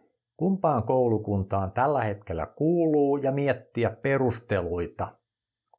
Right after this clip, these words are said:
että miksi tähän koulukuntaan kuuluu. Ja sitten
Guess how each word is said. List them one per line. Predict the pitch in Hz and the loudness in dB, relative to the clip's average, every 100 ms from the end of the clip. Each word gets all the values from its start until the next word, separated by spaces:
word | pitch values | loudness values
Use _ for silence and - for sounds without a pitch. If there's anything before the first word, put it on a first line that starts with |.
| _ _ _ _ - | _ _ _ _ -10
että | 92 - 104 | -10 -6 -4
miksi | 117 156 - - | -2 -2 -6 -6
tähän | - 117 139 | -2 0 -2
koulukuntaan | 123 117 101 95 101 87 92 90 85 | -2 0 0 -4 -6 -6 -6 -6 -2
kuuluu. | 156 165 143 131 123 113 - _ _ _ _ _ - | 0 0 0 0 0 -4 -12 _ _ _ _ _ -6
Ja | |
sitten | 117 196 - 175 | -2 -4 0 -2